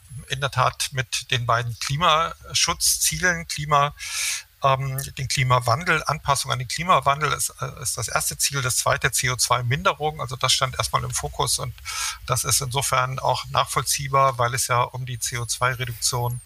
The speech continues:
ähm, geht bis zum Jahr zweitausendfünfzig. Das waren also die,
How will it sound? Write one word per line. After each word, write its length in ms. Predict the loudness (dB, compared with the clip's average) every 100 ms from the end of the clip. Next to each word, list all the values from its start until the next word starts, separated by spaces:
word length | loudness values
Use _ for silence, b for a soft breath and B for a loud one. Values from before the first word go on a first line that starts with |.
| B B B B B -2
ähm, 180 | 0 0
geht 280 | 2 0 2
bis 140 | 0
zum 140 | 0 0
Jahr 200 | 0 2
zweitausendfünfzig. 1000 | 2 2 2 0 -4 -4 -4 -2 -2 0
Das 240 | -4 0
waren 180 | 0 0
also 160 | -4 -4
die, 320 | -2 -2